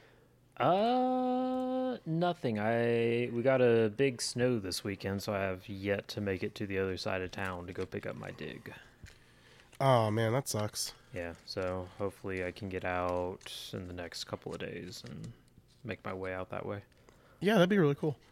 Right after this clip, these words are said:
Speaker 2: Um, well, I haven't had much going on. I'm working on a theme song for a cartoon on YouTube.
Speaker 1: Ooh.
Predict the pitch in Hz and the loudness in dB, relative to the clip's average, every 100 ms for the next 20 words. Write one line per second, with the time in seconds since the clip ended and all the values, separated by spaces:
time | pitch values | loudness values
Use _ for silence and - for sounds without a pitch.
0 | - - - - 131 127 120 113 113 110 | -20 -20 -10 2 6 8 6 4 0 -4
1 | - - - - - - - - - 139 | -10 -20 -20 -20 -20 -20 -14 -10 0 2
2 | 147 131 190 147 127 117 113 123 117 113 | 4 6 6 6 6 4 2 2 4 4
3 | 117 131 143 - - 143 165 190 165 135 | 4 2 -2 -4 4 8 8 10 8 8
4 | - 151 196 - 143 131 123 117 127 113 | 6 6 8 10 8 8 4 4 4 4
5 | 135 180 120 113 165 127 147 - - - | 4 6 6 4 4 4 4 2 -12 -20
6 | _ - 92 113 160 95 90 90 | _ -10 -8 -6 -8 -10 -10 -12